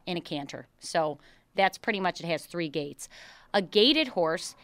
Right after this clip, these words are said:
is a horse that actually has six or seven rates of speed. So a trotting horse has three rates of speed,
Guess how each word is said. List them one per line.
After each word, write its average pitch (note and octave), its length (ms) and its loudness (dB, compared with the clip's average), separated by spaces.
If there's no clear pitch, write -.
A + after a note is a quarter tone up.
is F#3+ 180 2
a G3 80 4
horse F3+ 380 0
that F3+ 180 2
actually F#3+ 480 0
has D#3+ 340 0
six - 380 -2
or A3 140 0
seven G3+ 560 4
rates F3+ 420 0
of F3+ 80 -6
speed. D#3 560 -6
So - 160 0
a G3 60 4
trotting G#3+ 440 6
horse F#3+ 240 -4
has G#3 180 -4
three G#3 260 0
rates D3+ 240 -4
of D#3+ 80 -10
speed, D3 420 -8